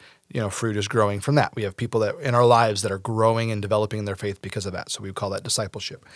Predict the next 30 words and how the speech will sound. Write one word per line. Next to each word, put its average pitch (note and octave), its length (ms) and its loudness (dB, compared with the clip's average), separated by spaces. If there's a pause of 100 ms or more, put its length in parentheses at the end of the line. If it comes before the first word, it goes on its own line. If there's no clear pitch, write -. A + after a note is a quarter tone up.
(380)
or A2+ 140 4
evangelistic G#2 720 0
fruit. - 260 -10
The A#2 100 -2
other A#2+ 140 6
side A#2+ 260 6
of G#2+ 80 2
it G#2 60 0
is G2+ 140 -2
that A2 140 -2
in C3 120 -2
our A#2+ 220 6
own C#3 180 6
internal B2 600 4
life, A2+ 500 2 (340)
we A#2+ 160 2
are G#2+ 80 4
actually G#2 280 0
growing A2 360 2
in F#2 140 -6
love, G#2 160 0
joy, G2+ 180 -2
peace, G2 240 -8
patience, F#2+ 340 -6
kindness, F#2 360 -6
goodness, F#2 280 -6
faithfulness, G2 460 -10
gentleness, F#2+ 480 -6
and G2 80 -6
self-control. - 580 -8